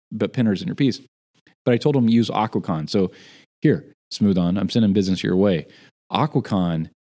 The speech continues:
is a phenomenal release agent. It's the only one I like, and it comes from Smooth On. So if you're gonna use a spray release, which you only need spray release on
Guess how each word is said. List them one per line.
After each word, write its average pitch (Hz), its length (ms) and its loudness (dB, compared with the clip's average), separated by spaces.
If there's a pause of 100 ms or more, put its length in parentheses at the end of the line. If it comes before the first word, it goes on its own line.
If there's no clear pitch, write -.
(100)
is 110 320 2
a 98 180 0 (100)
phenomenal 104 760 2 (160)
release 90 420 0
agent. 82 380 -2
It's - 160 -4
the 113 60 2
only 135 240 2
one 104 180 2
I 139 120 2
like, 87 340 -2
and 104 80 0
it - 60 -6
comes 95 220 -2
from 113 140 -6
Smooth 196 260 2
On. 76 200 -2 (460)
So - 100 -4
if - 120 -4
you're 101 80 0
gonna 147 140 2
use 139 480 2
a - 40 -8
spray 175 260 0
release, 95 300 0
which 120 160 -6
you 165 60 4
only 240 120 2
need 233 140 2
spray 196 220 -4
release 156 400 2
on 110 440 0